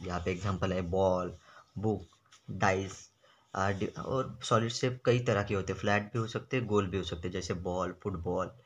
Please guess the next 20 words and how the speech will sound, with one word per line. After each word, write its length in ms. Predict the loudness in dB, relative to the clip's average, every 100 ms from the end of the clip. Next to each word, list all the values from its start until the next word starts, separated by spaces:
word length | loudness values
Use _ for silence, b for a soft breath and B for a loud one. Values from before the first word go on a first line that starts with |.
| B B B B -10
न, 500 | -6 -6 -6 -6 -8 -16 -12
इस 280 | -6 -6 -2
type 160 | -4 -4
से। 280 | -6 -8 -6
ओके, 220 | -2 -2 -4 -12 _ _ _ -16 -10
और 340 | -4 -4 -4 -8 -16 _ _ _ _ _ _ _ -10
उसके 220 | -8 -4 -2
बाद 200 | -4 -4 B B B B B B _ -4
solid 300 | 6 6 6
shape, 280 | 2 2 2
the 140 | -2
surface, 480 | 4 4 4 -2 -2
the 160 | -4 -4
surface 420 | 0 0 0 -2
of 60 | -2
solid 300 | 2 2 4
shape 260 | 0 -2
is 120 | -4 -2
called 360 | 2 2 2
face। 240 | 0 -2